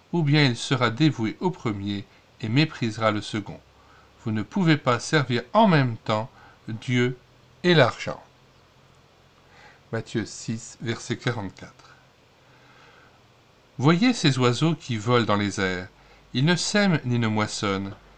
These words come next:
Ils n'amassent pas de provisions dans des greniers, et votre Père céleste les nourrit.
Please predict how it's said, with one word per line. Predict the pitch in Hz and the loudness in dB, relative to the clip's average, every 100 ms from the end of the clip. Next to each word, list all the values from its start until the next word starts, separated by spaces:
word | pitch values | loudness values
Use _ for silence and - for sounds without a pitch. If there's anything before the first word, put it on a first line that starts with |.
| - - - | -20 -20 -10
Ils | 113 | 0
n'amassent | 131 185 170 - | 4 6 6 2
pas | - 151 135 | 0 0 2
de | |
provisions | 95 - 131 127 113 120 | -2 -4 -2 -2 0 -2
dans | 107 95 | 0 -2
des | 95 90 | -4 -6
greniers, | 101 113 113 143 170 - - _ - | -4 -2 0 -2 -4 -12 -20 _ -6
et | 147 | 0
votre | 160 - | 0 -2
Père | 139 127 - | -2 -2 -2
céleste | - 120 120 120 | -4 -2 -2 -4
les | - 110 | -4 -2
nourrit. | 107 101 95 | -2 -2 -6